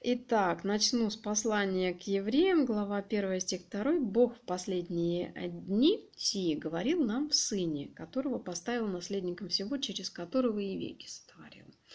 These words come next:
Ну, вот такая размытая вроде фраза, да, но тем не менее уже понятно, что веки сотворил, значит, все сотворил абсолютно. «И вначале ты, Господи, основал землю и небеса, дело рук твоих.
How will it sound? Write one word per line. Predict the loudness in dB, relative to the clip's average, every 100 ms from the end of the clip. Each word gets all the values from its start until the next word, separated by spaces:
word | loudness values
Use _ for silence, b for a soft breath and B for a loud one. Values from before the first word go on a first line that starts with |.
| B B B B -12
Ну, | -6 -6
вот | -6
такая | -6 -4 -2
размытая | 0 2 2 0 -2
вроде | -4 -6 -8
фраза, | -8 -8 -6 -4
да, | -4
но | -2 -4 -6
тем | -6 -6
не | -6
менее | -4 -4 -4 -6
уже | -6 -6 -6
понятно, | -6 -6 -6 -8 -10
что | -6 -4
веки | -2 -2 -2
сотворил, | -6 -6 -6 -4 -2
значит, | -4 -6 -6
все | -4 -4 -4
сотворил | -8 -16 -16 -12 -10 -10
абсолютно. | -8 -10 -10 -16 -16 -18 -18 -20 _ _ _ _ _ _ _ _ _ _ _ _ _ _ -18 B B B 0
«И | 4
вначале | 6 6 6 6
ты, | 6 2
Господи, | 0 -2 -2 0
основал | 0 2 0 0 2
землю | 4 6 6 4
и | 2
небеса, | 0 0 0 0
дело | 2 2 2
рук | 0 -4
твоих. | -8 -4 -4 -4 -8